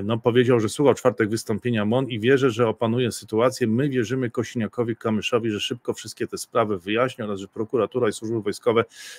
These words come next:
zamkną wszystkie procedury i poinformują Polaków i Polki o tym, co się stało i czy musiało się tak stać. Wierzymy również w to, że nigdy więcej się te sytuacje nie powtórzą”.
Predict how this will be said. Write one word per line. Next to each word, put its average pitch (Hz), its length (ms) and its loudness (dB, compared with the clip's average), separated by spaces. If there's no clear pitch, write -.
zamkną 117 420 2
wszystkie - 320 -6
procedury 110 520 0
i 104 40 0
poinformują 107 640 -2
Polaków 104 460 -2
i 92 40 -10
Polki 104 380 -2
o 95 100 0
tym, 101 160 -8
co - 120 -18
się - 120 -12
stało 107 340 0
i - 40 -2
czy - 140 -14
musiało 104 340 -2
się - 140 -8
tak - 200 -6
stać. - 340 -2
Wierzymy 113 380 2
również 107 340 2
w - 20 -20
to, 131 140 2
że 113 120 2
nigdy 113 260 0
więcej 110 320 -2
się 101 200 -6
te 101 100 -8
sytuacje - 580 -8
nie 123 240 2
powtórzą”. 139 540 4